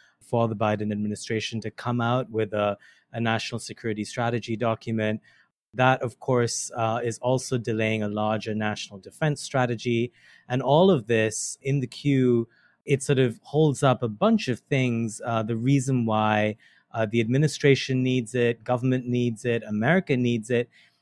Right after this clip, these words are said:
is, you know, several reasons, but it sort of helps lawmakers in Congress weigh, um, White House security priorities for budgeting. Um, it allows government officials to speak with a single voice,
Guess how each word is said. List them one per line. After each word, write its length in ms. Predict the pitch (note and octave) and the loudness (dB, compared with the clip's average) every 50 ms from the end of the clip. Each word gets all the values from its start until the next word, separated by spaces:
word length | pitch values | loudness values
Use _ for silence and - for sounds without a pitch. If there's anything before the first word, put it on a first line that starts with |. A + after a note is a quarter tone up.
| _ _ | _ _
is, 440 | - D3 C#3+ C#3+ C#3 C3 A#2 - - - | 2 4 6 6 6 4 2 -4 -6 -2
you 140 | D#3 D3+ | 0 2
know, 100 | C#3 B2+ | 2 2
several 380 | A#2 - - A3+ A3 A3 F3+ C3 | 2 2 2 2 4 4 2 2
reasons, 560 | A#2 B2 C3 C#3+ D#3 D3 C3 A#2+ A2+ G#2 G2+ | 4 4 6 6 4 4 2 -2 -4 -4 -4
but 160 | G2 B2+ A#2+ | -4 -2 -2
it 100 | B2 B2+ | -2 -2
sort 200 | - - D3 C3 | -2 -2 0 2
of 200 | C3+ B2+ A2+ - _ _ _ _ _ | 2 0 0 -2 _ _ _ _ _
helps 360 | - D3+ D3+ C3+ - - - | 0 2 2 2 0 -2 0
lawmakers 600 | A#2+ A#2+ A#2+ C3 C3 B2+ B2 B2 - - A#2 G#2 | 2 4 4 4 4 4 4 2 2 0 -2 -2
in 140 | A2+ G#2+ G#2 | -4 -6 -6
Congress 440 | - - A#2+ A#2+ A#2+ A2+ A#2 A2+ - G2+ G2 | -6 -6 -4 -4 -2 -2 -4 -4 -6 -6 -2
weigh, 500 | A2 A2+ A#2 A#2 A#2+ A#2+ A#2+ A#2 A#2+ A#2 | 2 4 4 6 6 4 4 2 2 0
um, 360 | - G#2+ G#2 G#2 G2+ G2+ G2+ | -2 -2 -2 -2 -2 -2 -2
White 220 | G#2 G#2+ A2+ A#2 - | -4 -4 -4 -4 -4
House 320 | - A2+ G#2+ A2 A2 - | -4 -2 -2 -2 -2 -4
security 720 | - - - - - - - - - E3+ F3 D#3 D#3 D#3 | -8 -10 -12 -14 -16 -18 -16 -4 -2 0 0 2 0 -2
priorities 720 | - - D#3 D3+ D3 C#3+ C#3 C3+ C3+ B2+ - C3 B2 A2+ - | -2 0 2 2 4 4 4 4 2 2 0 0 -2 -2 -4
for 100 | - G#2+ | -8 -12
budgeting. 720 | F2+ - B2 B2+ B2 - A#2+ - B2+ A#2 A#2 A#2 A#2 A2+ - _ - - - _ _ - | -8 -2 -2 -2 0 -2 -2 -2 0 0 0 0 -2 -4 -8 _ -20 -20 -20 _ _ -6
Um, 240 | A2 A2 A2 G#2+ A2 | -2 -2 0 0 0
it 100 | A2 G#2+ | 0 0
allows 320 | A2 A2 G#2+ A2 G#2+ G2+ | 0 2 2 2 2 0
government 360 | - - A#2+ A2 A#2 B2 A2+ | 0 0 0 0 0 0 -2
officials 440 | G#2+ - - A2+ - - A#2+ G#2 - - | -2 -4 -6 -6 -4 -4 -6 -8 -8 -10
to 60 | - | -14
speak 360 | - - - A#2+ A2+ - - | -14 -8 -4 -4 -4 -4 -6
with 100 | A2+ G#2 | -10 -12
a 40 | G2+ | -12
single 340 | - - A#2+ A2 G2+ G#2 G2 | -10 -6 -6 -6 -4 -6 -8
voice, 640 | F#2 G#2+ A#2+ C3 C3+ C3 B2 - - - - - | -6 -2 2 2 4 2 2 0 -4 -8 -10 -10